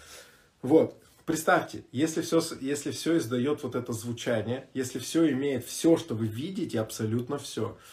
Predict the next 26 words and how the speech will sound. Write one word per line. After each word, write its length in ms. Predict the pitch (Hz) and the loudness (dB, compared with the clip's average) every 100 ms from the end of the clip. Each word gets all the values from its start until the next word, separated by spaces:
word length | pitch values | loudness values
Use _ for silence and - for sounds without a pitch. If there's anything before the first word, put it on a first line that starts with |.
| - - _ | -20 -20 _
э, 340 | - 107 104 98 | -6 -4 -4 -6
издаёт 560 | 131 113 127 120 156 160 | -6 -2 0 2 2 0
вот 140 | 120 | -6
эту, 180 | 123 123 | -6 -6
вот 100 | 113 | -6
эту 160 | 123 117 | -4 -4
вот 200 | 113 127 | -6 -4
мелодию. 440 | 117 110 95 - - - _ _ _ _ - - - - _ _ _ - | -2 -2 -2 -10 -18 -20 _ _ _ _ -20 -20 -20 -20 _ _ _ -16
<laughs> 360 | 107 _ 113 _ - - - _ _ 131 | -16 _ -18 _ -20 -20 -20 _ _ 0
Вы 80 | 127 | 4
можете 280 | 214 277 | 4 2
себе 200 | - 156 | 0 -2
представить, 480 | - - - 143 127 | -2 -2 0 2 0
как 140 | 120 127 | -2 -2
это 140 | 127 | -2
выглядит 300 | 120 123 110 | -2 -2 -2
в 20 | |
духовном 460 | 101 107 117 107 107 | -4 -4 -2 -2 -2
мире, 300 | 104 92 - _ | -4 -6 -12 _
друзья? 360 | 110 104 98 - - | -8 -8 -8 -10 -8
Это 200 | 123 - | -4 -2
выглядит 420 | 156 165 131 - | 0 -2 -4 -4
как 160 | 110 | -4
одна 220 | 123 131 123 | -2 -2 -2
большая 380 | 113 - 117 | -2 -2 -4
симфония. 720 | 107 - 107 - 104 98 - | -4 -6 -10 -6 -6 -6 -12